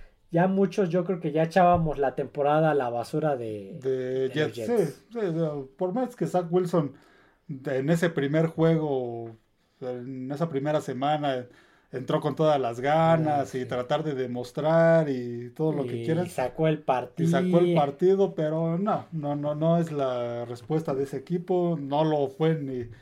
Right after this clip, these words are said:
Speaker 2: el año pasado, menos este.
Speaker 1: Ah, ujú.
Speaker 2: Entonces, este, no, no, con Zach Wilson, pues, esa
Speaker 1: No.
Speaker 2: ofensiva no va a
Speaker 1: Sí,
Speaker 2: ningún
Speaker 1: sí.
Speaker 2: lado.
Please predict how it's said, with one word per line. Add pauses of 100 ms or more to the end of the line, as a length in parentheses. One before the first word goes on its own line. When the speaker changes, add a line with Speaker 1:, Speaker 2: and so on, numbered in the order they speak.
(240)
Speaker 2:
el
año
pasado,
menos
este.
Speaker 1:
Ah, (460)
ujú. (100)
Speaker 2:
Entonces,
este, (340)
no,
no, (460)
con
Zach
Wilson,
pues, (300)
esa
Speaker 1:
No.
Speaker 2:
ofensiva
no
va
a
Speaker 1:
Sí,
Speaker 2:
ningún
Speaker 1:
sí.
Speaker 2:
lado.